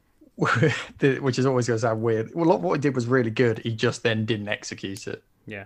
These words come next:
Speaker 1: He put himself in a lot of really good positions to hurt Nadal, and then just made some terrible errors. I mean,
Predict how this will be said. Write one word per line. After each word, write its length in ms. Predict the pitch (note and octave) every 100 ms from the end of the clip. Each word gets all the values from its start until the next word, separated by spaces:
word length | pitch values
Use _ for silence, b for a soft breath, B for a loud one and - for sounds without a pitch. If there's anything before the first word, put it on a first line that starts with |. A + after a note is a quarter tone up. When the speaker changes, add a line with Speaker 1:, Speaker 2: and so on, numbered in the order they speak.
| -
Speaker 1:
He 160 | A#2+
put 160 | A2 B2
himself 260 | B2+ B2+ A#2
in 60 |
a 60 | A2+
lot 160 | B2
of 140 | A#2 A2+
really 200 | A#2 A2
good 220 | A2 A2+
positions 640 | A2 G#2+ G#2+ G2+ G#2 G#2
to 100 | -
hurt 240 | G#2 G#2+ G2+
Nadal, 520 | G#2 G2+ G2+ G2+ G#2 B B B _ _ -
and 200 | A2+ A2
then 180 | G#2 G2
just 160 | A#2
made 160 | G#2+ G2+
some 120 | G2
terrible 360 | - G#2 G2+ G#2
errors. 280 | G2+ G2+
I 40 | B2
mean, 220 | B2+ B2